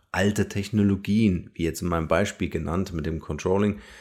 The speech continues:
äh, machen schwach. Und auch alte Kommunikationswege machen schwach. Ja?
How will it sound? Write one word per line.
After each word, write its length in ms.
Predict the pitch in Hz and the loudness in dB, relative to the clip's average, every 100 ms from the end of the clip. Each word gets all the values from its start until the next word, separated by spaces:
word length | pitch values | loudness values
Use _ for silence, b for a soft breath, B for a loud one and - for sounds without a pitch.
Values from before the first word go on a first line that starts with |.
| B B | B B
äh, 180 | - 87 | -4 -4
machen 400 | - 87 82 85 | -2 -4 -4 -6
schwach. 500 | - - - 92 - | -8 -10 -4 -2 -2
Und 120 | 82 | -4
auch 280 | - 92 - | -4 -6 -2
alte 300 | 101 107 120 | 0 2 0
Kommunikationswege 960 | - 110 113 110 110 139 175 - 90 - | 0 0 0 0 -2 0 -2 -2 -2 -2
machen 320 | 76 - 76 | -4 -6 -8
schwach. 400 | - - - - _ | -6 -6 -6 -14 _
Ja? 180 | - 101 | -6 -6